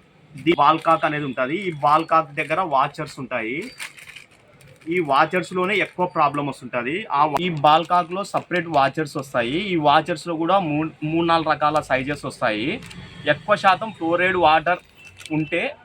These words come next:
ఈ వాచర్స్ ప్రాబ్లం వస్తుంటది. ఈ వాచర్స్‌లో వచ్చేసి మూడు, మూడు నాలుగు రకాల వాచర్స్ వస్తుంది. ఇదొక టైపు, ఇదొక టైపు, ఇదొక టైపు.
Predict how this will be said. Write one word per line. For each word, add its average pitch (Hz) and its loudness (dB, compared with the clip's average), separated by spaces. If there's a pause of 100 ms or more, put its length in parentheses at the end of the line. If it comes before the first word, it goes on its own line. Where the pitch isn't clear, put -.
ఈ 175 0
వాచర్స్ 165 2
ప్రాబ్లం 147 0
వస్తుంటది. 131 -4 (420)
ఈ 165 4
వాచర్స్‌లో 165 0
వచ్చేసి 156 -6
మూడు, 160 0
మూడు 160 0
నాలుగు 151 0
రకాల 135 2 (280)
వాచర్స్ 127 0
వస్తుంది. 131 -8
ఇదొక 143 -2
టైపు, 127 -6 (1300)
ఇదొక 143 -2
టైపు, 123 -4 (1120)
ఇదొక 143 -4
టైపు. 113 -4